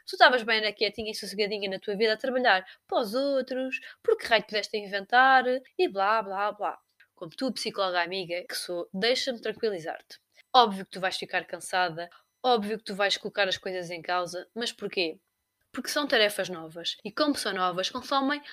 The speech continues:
mais energia do nosso cérebro. E como a função do nosso cérebro é preservar a nossa vidinha sossegadinha, ele vai disparar gatilhos, trazer ansiedade, para te levar aqui a elaborar soluções para lidar com isso.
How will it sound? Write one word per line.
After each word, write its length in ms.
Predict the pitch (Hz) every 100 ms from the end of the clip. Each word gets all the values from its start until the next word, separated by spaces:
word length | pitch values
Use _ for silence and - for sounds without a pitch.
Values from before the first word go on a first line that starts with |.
| -
mais 440 | - 226 233 247 240
energia 420 | 247 247 233 247
do 80 | 233
nosso 280 | 240 240
cérebro. 340 | - 202 180 185 -
E 80 | 269
como 240 | 262 427 403
a 20 |
função 320 | 349 320 190
do 100 | 196
nosso 280 | 269 285 -
cérebro 240 | 185 170
é 20 |
preservar 500 | 190 311 294 247 190
a 80 | 185
nossa 280 | 226 285 311
vidinha 420 | 262 220 202 190 185 - -
sossegadinha, 800 | - 415 285 233 214 247 240 226 - - _
ele 140 | 240
vai 180 | 202 262
disparar 420 | 269 - 226 240
gatilhos, 600 | 214 190 - 170 170 -
trazer 420 | - 214 208 240
ansiedade, 560 | 247 233 - 180 185 180 _
para 220 | 330 330
te 100 | 320
levar 240 | 302 277 302
aqui 380 | 285 - 302 302
a 20 |
elaborar 640 | 254 262 302 311 233 190 185
soluções 600 | - 285 262 220 254 254
para 220 | - 247
lidar 320 | 240 220 233
com 120 | 226 196
isso. 300 | 160 -